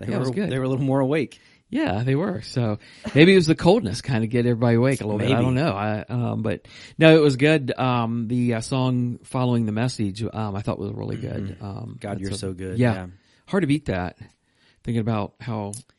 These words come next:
Speaker 2: it's kind of a convicting song if
Speaker 1: It's
Speaker 2: you
Speaker 1: a
Speaker 2: think about it.
Speaker 1: convicting song. It's such a great reminder, especially heading into communion of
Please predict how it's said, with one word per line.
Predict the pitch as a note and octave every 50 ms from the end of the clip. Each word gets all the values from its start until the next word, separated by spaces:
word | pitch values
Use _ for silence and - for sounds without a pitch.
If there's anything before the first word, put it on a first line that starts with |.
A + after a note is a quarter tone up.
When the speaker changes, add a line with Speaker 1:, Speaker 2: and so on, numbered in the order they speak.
| _ _ -
Speaker 2:
it's | A#2 -
kind | - - C3+ C3+ B2
of | G#2+
a | A2
convicting | - C3+ A#2 G#2+ B2+ B2+ - A#2 G#2 G2
song | - - B2 B2 G#2+ G#2
if | G#2+ B2+
Speaker 1:
It's | C3
Speaker 2:
you | B2+
Speaker 1:
a |
Speaker 2:
think | - D#3 C#3+
about | B2 C3 F3
it. |
Speaker 1:
convicting | - - E3+ E3 D#3+
song. | - - E3 D#3+ D#3+ D#3+
It's | D3 -
such | - E3 -
a | D#3+
great | A#2 C3+ C3+ C3+ B2+
reminder, | B2 A2+ G#2+ G#2+ G#2+ G#2 G#2+ A2+ A2+ A#2 A#2 A2+ A2+
especially | G#2+ - - C3+ C3 - A#2+ G#2 F#2 F#2+ F2 - -
heading | - - C3+ C3+ C3+ B2+
into | B2 B2 A#2 G#2+ G#2+
communion | - - F#2+ F#2 G2 G2+ G2+ G2 G2 F#2+ F#2 F#2
of | F2+ F2 D#2+